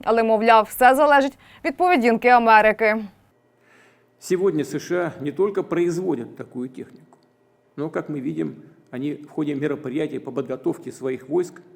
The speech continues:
Speaker 2: отработали вопросы переброски в разные регионы мира, в том числе в Европу, своих перспективных ракетных систем. Более того, в ходе учений они проводят тренировки по их применению.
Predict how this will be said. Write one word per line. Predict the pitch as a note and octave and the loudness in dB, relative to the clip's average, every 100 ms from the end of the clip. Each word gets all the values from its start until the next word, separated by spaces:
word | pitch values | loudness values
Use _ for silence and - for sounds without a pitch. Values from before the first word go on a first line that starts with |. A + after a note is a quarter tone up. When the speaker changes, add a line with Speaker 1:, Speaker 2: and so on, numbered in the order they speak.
| _ _ _ _ | _ _ _ _
Speaker 2:
отработали | D#3+ D3+ C#3 C#3+ E3 D#3+ | -8 -4 -4 -4 -4 -4
вопросы | C#3+ - - C#3+ D#3 | -4 -4 -6 -6 -4
переброски | F3 F3 E3+ E3+ F3 - - A#2 - | -2 0 0 0 -2 -4 -8 -10 -10
в | A#2+ | -8
разные | C3+ D#3+ C3+ C3+ B2+ | -4 -4 -4 -8 -8
регионы | B2 C3 C#3+ A#2+ | -8 -6 -6 -6
мира, | B2 F3 F3 C#3 - - | -6 -4 -4 -4 -10 -20
в | - | -6
том | F#3 | -6
числе | - - B2 A2+ G#2+ - _ _ | -6 -14 -12 -12 -12 -18 _ _
в | A2+ | -20
Европу, | A2 A#2 E3 F3 D3+ - - _ | -14 -8 -6 -6 -8 -10 -20 _
своих | - C#3+ E3+ - | -8 -6 -6 -4
перспективных | F3+ E3+ G3+ - D3+ E3+ E3 D#3+ | -4 -4 -6 -6 -4 -4 -4 -8
ракетных | D3 C3+ C#3+ D3 C#3 | -12 -10 -12 -12 -14
систем. | E3+ E3 - D#3 _ _ _ _ _ _ _ _ _ - | -14 -14 -18 -20 _ _ _ _ _ _ _ _ _ -20
Более | G#2 A#2+ D#3 F3+ | -14 -6 -2 -2
того, | F3 D#3+ D3+ - - _ _ | -4 -6 -8 -14 -20 _ _
в | |
ходе | - F3 | -2 0
учений | E3 D#3+ F3+ F3 D#3 - | 0 0 -2 -2 -2 -6
они | - C#3+ D3+ | -8 -6 -6
проводят | D3+ - C3+ C#3 D3 C#3 | -8 -8 -6 -4 -6 -6
тренировки | - C#3+ D3 F3 F3+ B2+ | -4 -4 -2 -2 -2 -6
по | A2 C3 | -10 -8
их | D3+ - | -8 -10
применению. | C3+ C#3+ C3 G2+ - | -12 -12 -12 -16 -20